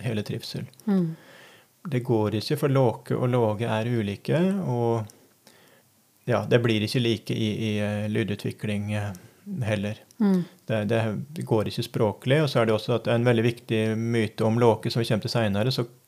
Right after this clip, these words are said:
Speaker 1: kappet han med elden. Elden er konkurrenten, og da er han jo helt tydelig ikke elden
Speaker 2: Mm.
Speaker 1: selv.
Speaker 2: Mm.
Speaker 1: Det, det går ikke.
Speaker 2: Mm.
Speaker 1: Anna Birgitta Roth, eh, nitten sekstitallet, eh, gikk til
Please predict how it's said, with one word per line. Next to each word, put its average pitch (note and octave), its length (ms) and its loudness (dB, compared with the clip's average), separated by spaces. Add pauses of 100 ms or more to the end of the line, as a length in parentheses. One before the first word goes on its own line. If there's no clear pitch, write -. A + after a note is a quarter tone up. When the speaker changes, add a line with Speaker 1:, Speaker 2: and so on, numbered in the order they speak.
Speaker 1:
kappet - 680 -4
han A2+ 200 0
med A2+ 240 0
elden. G#2 440 -4 (1080)
Elden G2+ 320 -2
er G#2 80 -2
konkurrenten, G#2 580 -2
og A#2 80 0
da A2 180 0
er F#2+ 80 -2
han G2+ 100 -2
jo G#2 140 -2 (100)
helt A2 160 -2
tydelig G#2 340 -2
ikke - 180 -6
elden G2 380 -4 (180)
Speaker 2:
Mm. F#3+ 220 2 (100)
Speaker 1:
selv. C3 360 2
Speaker 2:
Mm. F#3 160 2
Speaker 1:
Det, A2 120 -2
det A2 120 -4
går G#2 80 -4
ikke. C3+ 220 -12 (180)
Speaker 2:
Mm. F3+ 140 0 (960)
Speaker 1:
Anna C3+ 180 4
Birgitta C3+ 380 4
Roth, E3+ 360 4 (260)
eh, C#3+ 560 2
nitten C#3 220 0
sekstitallet, B2+ 640 0 (520)
eh, C#3 720 0
gikk - 120 -4 (160)
til B2 200 2